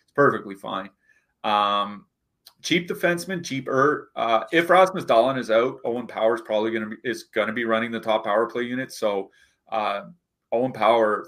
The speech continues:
thirty-seven hundred, I think makes a lot of sense here tonight. Um, I wrote up Alex Romanov from the Islanders. He's been shooting, he's been blocking, and he's been getting more minutes because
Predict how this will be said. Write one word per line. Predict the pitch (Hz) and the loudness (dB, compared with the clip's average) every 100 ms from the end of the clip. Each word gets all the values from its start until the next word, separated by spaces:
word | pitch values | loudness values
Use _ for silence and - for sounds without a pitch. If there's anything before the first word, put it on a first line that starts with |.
| - | -2
thirty-seven | 117 117 120 110 98 | -2 -2 -2 -2 -2
hundred, | 104 101 98 | -6 -4 -4
I | 101 | -6
think | - 107 | -8 -12
makes | 101 98 | -12 -10
a | 98 | -8
lot | 98 101 | -2 -2
of | - | -4
sense | - 98 - | -8 -10 -10
here | - 101 | -10 -10
tonight. | - 101 98 95 | -10 -8 -8 -8
Um, | 104 104 104 | -10 -8 -6
I | |
wrote | 107 120 117 | 0 2 4
up | |
Alex | 110 110 107 | 4 4 2
Romanov | 110 107 104 104 101 - | -4 -4 -2 -2 -2 -4
from | 104 | -8
the | 104 | -4
Islanders. | 101 101 101 101 - | -2 -2 -4 -8 -10
He's | 107 | -16
been | 98 | -16
shooting, | - 123 113 110 | -8 -4 -4 -6
he's | 104 98 | -10 -14
been | 98 | -6
blocking, | 107 107 104 107 101 | 0 2 0 -6 -12
and | |
he's | 98 - | -16 -18
been | 98 | -6
getting | 104 135 135 | 0 0 0
more | 120 107 | -4 -4
minutes | 104 104 - | -4 -6 -10
because | 98 104 101 98 - | -8 -2 -2 -2 -12